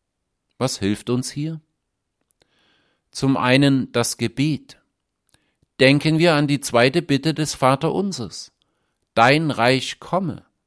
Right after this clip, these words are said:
Was heißt das? Gottes Reich kommt zwar ohne unser Gebet von sich selbst, aber wir bitten in diesem Gebet, dass es auch zu uns komme.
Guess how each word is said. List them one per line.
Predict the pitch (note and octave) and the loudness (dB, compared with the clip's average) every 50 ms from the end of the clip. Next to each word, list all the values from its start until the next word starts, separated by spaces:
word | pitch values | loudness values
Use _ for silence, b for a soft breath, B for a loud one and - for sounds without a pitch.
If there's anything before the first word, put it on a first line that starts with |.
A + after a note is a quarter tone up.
| _ _ _ _ _ _ _ _ _ _ _ _ _ _ - | _ _ _ _ _ _ _ _ _ _ _ _ _ _ -14
Was | E2+ F2+ - - | -12 -10 -8 -6
heißt | F2 E2+ F#2 F#2+ - - | -4 -4 -4 -4 -4 -2
das? | A#2+ C#3 E3+ E3+ - - _ _ _ _ _ _ _ _ _ _ _ _ _ _ _ _ _ _ _ | -2 -2 -2 -4 -8 -14 _ _ _ _ _ _ _ _ _ _ _ _ _ _ _ _ _ _ _
Gottes | - - E3+ - A3 - - A#2+ | -2 -2 2 2 2 2 4 4
Reich | A#2+ C3 D#3+ F#3+ - - | 6 6 6 4 2 2
kommt | - E3+ E3+ F#3 | 2 2 2 2
zwar | - - - F3+ F3+ - | 0 2 4 4 4 4
ohne | E2 C3 C#3 C#3 C3+ | 4 2 4 4 4
unser | B2+ C3+ C#3+ C3+ D#3 D3 | 2 2 0 0 -2 0
Gebet | D#3 F3+ F3 A3 A3 F#3 C3+ - - | 0 0 0 2 0 0 0 -2 -4
von | - A2+ G#2 G2+ | -6 -6 -4 -4
sich | G2 B2+ C#3 C#3+ - | -4 -6 -6 -4 -2
selbst, | - F#3 F#3 D3+ G#2 - - - - _ _ _ - | 0 2 2 2 2 -2 -8 -14 -14 _ _ _ 0
aber | B2 C3 D3+ F3 G3 A3 G#3 F3 | 2 4 4 4 4 4 2 4
wir | F3+ E3+ | 2 0
bitten | E3 - - B3+ B3 - E3 D3+ C#3 | 0 -2 -4 -4 -2 0 0 2 2
in | C#3 C#3 C3 | 2 2 2
diesem | C#3+ E3+ F#3 E3 - F#3+ E3+ | 0 -2 -4 -2 -2 -2 0
Gebet, | D#3+ D3 - - B2+ B2+ C3+ B2+ C3 - b b b b b b b b b b | 0 -2 0 0 0 2 2 0 -2 -8 b b b b b b b b b b
dass | - C#3 D3 C3 - | 0 0 0 2 0
es | D3+ C3+ - - | -2 -2 -2 -2
auch | - B2 B2 A#2+ - - _ - | -2 -2 -2 -2 -4 -6 _ -10
zu | - - F#3 - | -4 -4 -4 -2
uns | - G3+ A3+ G#3+ - - - | -2 -4 -4 -4 -6 -8 -10
komme. | - C3 A#2 G#2+ C2+ - - | -8 -8 -8 -8 -10 -14 -20